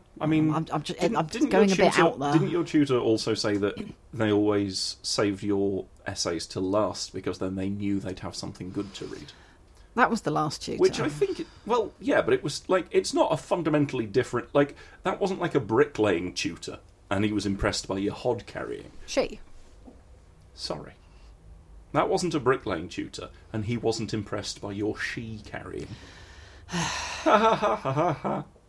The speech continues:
Speaker 1: Bonk. Um, yeah, it's still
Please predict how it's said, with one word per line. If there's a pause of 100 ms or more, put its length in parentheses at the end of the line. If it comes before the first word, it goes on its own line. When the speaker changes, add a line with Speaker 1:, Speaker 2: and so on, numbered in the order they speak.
(100)
Speaker 1:
Bonk. (680)
Um, (1040)
yeah,
it's
still